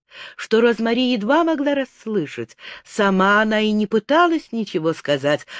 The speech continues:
только старалась удержать глаза открытыми. Потом всё же позволила векам сомкнуться и откинулась на подушку, прижав трубку плечом.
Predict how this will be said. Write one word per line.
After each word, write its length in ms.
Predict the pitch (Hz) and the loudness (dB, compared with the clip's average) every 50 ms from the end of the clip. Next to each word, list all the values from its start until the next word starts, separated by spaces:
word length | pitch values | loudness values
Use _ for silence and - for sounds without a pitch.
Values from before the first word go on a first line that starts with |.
| - - - | -18 -8 0
только 300 | - 208 202 190 208 196 | 2 2 2 2 0 -2
старалась 500 | - - 208 196 208 208 208 202 196 - - | 0 0 0 2 2 2 2 0 -2 -4 -4
удержать 440 | 196 180 208 196 165 208 202 160 165 | -2 0 0 0 0 0 -2 -2 -2
глаза 500 | 170 202 202 202 170 202 220 208 160 135 | -4 -2 -2 -2 -2 -2 -2 -2 -2 -4
открытыми. 760 | - - - 127 131 135 127 113 - 120 113 117 120 113 - - - - - - - | -6 -8 -10 -6 -4 -4 -4 -4 -6 -8 -8 -8 -8 -10 -10 -14 -20 -20 -16 -8 -2
Потом 340 | 160 165 - - 185 180 170 | -2 -2 0 2 0 0 -2
всё 240 | - - 170 175 | -4 -2 -2 -2
же 140 | 160 170 160 | 0 -2 -4
позволила 640 | - 175 170 160 151 151 165 170 165 151 147 151 156 | -6 -6 -8 -6 -6 -4 -2 -2 -2 -2 -2 -4 -4
векам 400 | 147 143 156 147 - 131 131 131 | -2 -2 -4 -4 -4 -8 -12 -10
сомкнуться 1120 | - - 127 131 131 - 151 185 233 302 330 320 - _ _ - - - 294 269 277 285 _ _ _ _ - - - - - - - | -8 -8 -8 -8 -8 -10 -6 -4 -2 -2 -2 -4 -6 _ _ -16 -10 -8 -6 -6 -8 -10 _ _ _ _ -20 -20 -20 -20 -20 -10 -2
и 100 | - 208 | 2 2
откинулась 840 | 220 220 226 - - - 330 370 381 359 370 349 320 311 - - 233 | 4 4 2 0 -2 2 2 4 4 4 0 0 0 -2 -2 -4 -6
на 100 | 254 - | -6 -4
подушку, 680 | - 226 202 156 190 208 208 196 - - - 190 190 | -4 -6 -4 -2 0 0 0 -2 -4 -4 -6 -6 -6
прижав 520 | - - 185 202 185 165 220 240 254 - _ | -4 -2 0 0 0 2 0 -2 -2 -4 _
трубку 600 | - 180 190 220 247 247 220 - _ - 214 202 | -6 -4 -2 -2 -2 -2 -6 -8 _ -10 -10 -10
плечом. 920 | - 151 151 160 - - - - 107 120 127 131 131 123 127 120 123 | -10 -10 -10 -10 -10 -12 -14 -10 -8 -6 -6 -6 -8 -10 -14 -16 -20